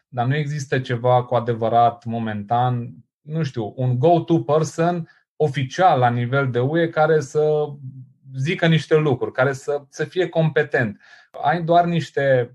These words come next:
aleși, probabil, care o să voteze o reglementare în funcție de ce zic diversi, uh, specialiști, dar nu există acel filtru pe care mie mi se pare că un legiuitor ar trebui să-l aibă față de ce zic specialiștii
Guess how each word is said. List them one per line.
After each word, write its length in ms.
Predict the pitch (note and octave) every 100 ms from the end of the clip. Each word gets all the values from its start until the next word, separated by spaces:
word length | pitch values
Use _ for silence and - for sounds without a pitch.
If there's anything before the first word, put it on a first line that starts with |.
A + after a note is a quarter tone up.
| -
aleși, 600 | C3+ A2 G#2 D#3+ E3 -
probabil, 380 | C3+ C#3+ E3 E3+
care 180 | E3 E3
o 40 |
să 300 | D#3+ D#3 D3+
voteze 500 | C#3+ C3+ F3 F#3 C#3+
o 100 | C3+
reglementare 720 | C3 A#2+ A#2 G#2+ F#2+ F3+ G3
în 80 | F#3
funcție 320 | E3 G3 F#3+
de 280 | E3+ F3 F3
ce 160 | E3+ F3
zic 260 | E3 E3
diversi, 580 | D#3 D#3 E3+ E3 E3 -
uh, 240 | D#3+ D#3+ D#3 _ _ - -
specialiști, 720 | - C3+ D#3 C#3+ C3+ - A#2+
dar 160 | A#2
nu 260 | C3+ E3+ F3+
există 680 | C#3 C#3 E3+ - D3+ C3 - _ _
acel 340 | B2 B2+ E3 C3
filtru 880 | - G3+ F#3 B2+ A2+ G#2+ A#2+ D#3 -
pe 100 | C3+
care 180 | C3+ C3+
mie 100 | D3+
mi 60 |
se 60 | D#3
pare 180 | D#3 D#3
că 100 | D3
un 80 | C#3
legiuitor 480 | C3 A#2+ A#2 C#3+ C#3+
ar 120 | C3
trebui 280 | B2+ A#2+ C#3
să-l 260 | C3 B2+
aibă 300 | B2+ A#2 G2+
față 280 | F#2+ B2 B2
de 160 | A2+ A2
ce 220 | - D3+
zic 280 | D#3 D#3+ -
specialiștii 1040 | - C#3 B2+ A2 G#2 G#2 - B2+ D#3+ -